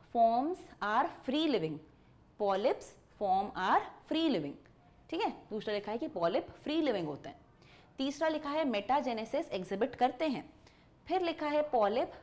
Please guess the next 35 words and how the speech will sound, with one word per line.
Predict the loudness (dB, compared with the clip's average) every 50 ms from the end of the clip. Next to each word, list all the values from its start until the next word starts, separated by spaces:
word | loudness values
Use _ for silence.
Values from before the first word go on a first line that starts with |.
| -14 -6 -4
medusa | -4 -2 -2 -2 -4 -4 -2 0 0 0 0
को | 0 -4
produce | -2 -2 -2 -2 -2 -4 -6 -4
करते | -4 -4 -4 -2 -2 -6 -6
हैं | -6 -6
sexually | -4 -4 -4 -4 -4 -8 -6 -4 -2 -2 -2 -2 -6 -14 -20 -20 -20 -20 -10 -2
और | 0 2 2 2
medusa | 0 -2 -2 -2 -4 -6 -4 -2 -2 -2 0
polyp | 2 0 0 0 0 -2
को | -2 -4 -2 0
asexually." | 0 0 0 -4 -8 -8 -8 -8 -10 -10 -10 -14 -20 -20 -20 -20 -20 -8 -8
तो | -6
चलो | -4 -2 -4 -4 -4 -10 -14 -20 -20 -20 -20 -20 -18
सोच | -6 -2 0 0 0 0 -2
के | -8 -4 -2 -2 -2 0
समझ | 0 0 0 0 -2 -2 -2
के | -4 -4 -2
मुझे | -2 -2 -4
अच्छे | -6 -6 -4 -4 -2
से | -2 0
बताओ | -2 0 2 2 0 0 0
क्या | 0 0 2 2 2
गलत | 0 -2 -2 -4 -6 -10
है, | -16 -18 -18 -20 -20 -20 -20 -20 -10 -4
क्या | 0 0 0 0
गलत | 0 -2 -4 -6 -8
है। | -14 -16 -18 -20 -20 -20 _ -20 -20 -20 -20 -20 -20 _ -20 -20 -20 -20 -20 -20 _ -12 _
पूछा | -6 -4 -2 0 0
है, | 0 0 0
"Incorrect | 0 0 2 2 2 2 2 0 -4 -6
क्या | -4 -4 -4
है?" | -4 -6 -12 -16 -20 -20 -20 -20 -20 -20 -20 -20 -20 -20 -18 -10 -4
Incorrect | -2 -2 0 0 0 -2 -2 -4 -8 -10
क्या | -8 -8
है। | -8 -10